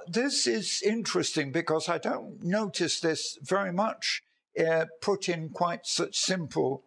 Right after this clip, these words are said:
or blunt terms, that those of these,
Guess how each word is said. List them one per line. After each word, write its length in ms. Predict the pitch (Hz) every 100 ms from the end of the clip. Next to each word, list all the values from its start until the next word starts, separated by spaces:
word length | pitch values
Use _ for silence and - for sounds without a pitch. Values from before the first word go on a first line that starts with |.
| -
or 380 | 143 131 127 -
blunt 680 | - 156 196 277 233 - - -
terms, 800 | - 127 - - 165 185 175 - _ _ _ _ _ -
that 340 | 156 202 185 - _ _ _ _ _ _ _ _ _ _ -
those 520 | 139 226 285 302 240
of 180 | 220 156
these, 500 | 180 165 143 -